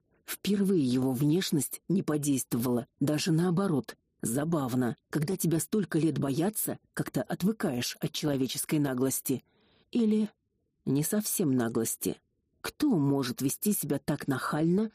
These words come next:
в вотчине князя города? Вампир улыбнулся, показав клыки, и неуверенно спросил:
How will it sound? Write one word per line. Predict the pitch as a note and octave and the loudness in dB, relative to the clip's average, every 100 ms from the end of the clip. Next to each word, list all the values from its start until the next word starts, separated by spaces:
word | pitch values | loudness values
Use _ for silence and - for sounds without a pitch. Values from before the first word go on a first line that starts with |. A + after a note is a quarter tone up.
| - | -2
в | D#3+ D3 | 0 2
вотчине | D3+ - D#3+ E3+ | 2 2 2 2
князя | - D#3 C3 B2+ | 2 0 2 0
города? | D#3 D#3 D3 B2 A#2 - _ _ _ _ _ _ | 2 2 2 0 -2 -6 _ _ _ _ _ _
Вампир | - B2 B2+ A#2+ A#2+ A#2+ | -2 0 0 -2 -2 -2
улыбнулся, | C3 B2 B2 D3 E3 - B2+ _ - | 0 0 2 2 2 -2 -6 _ -8
показав | D#3 D#3+ C#3+ C3+ | -4 -2 -2 -2
клыки, | - D3+ - C3+ A#2+ _ - - | 0 0 2 -2 -2 _ -20 -2
и | A#3 | 2
неуверенно | A3+ A#3+ A3+ D3 C3 C3+ | 4 4 4 2 2 2
спросил: | C#3 - D#3 D3+ - B2 - | 0 0 -2 0 0 0 0